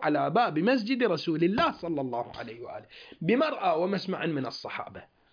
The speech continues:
ثم أنزل الله تعالى قوله: "سأل سائل بعذاب واقع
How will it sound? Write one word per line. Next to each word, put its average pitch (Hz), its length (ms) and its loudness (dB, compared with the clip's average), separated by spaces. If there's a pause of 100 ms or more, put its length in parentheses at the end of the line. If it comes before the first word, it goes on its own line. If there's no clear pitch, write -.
(1120)
ثم 170 240 2
أنزل 165 440 0
الله 135 400 2
تعالى 170 480 2
قوله: 208 680 0 (280)
"سأل 139 500 -2
سائل 127 640 -4
بعذاب 127 720 0
واقع 214 560 0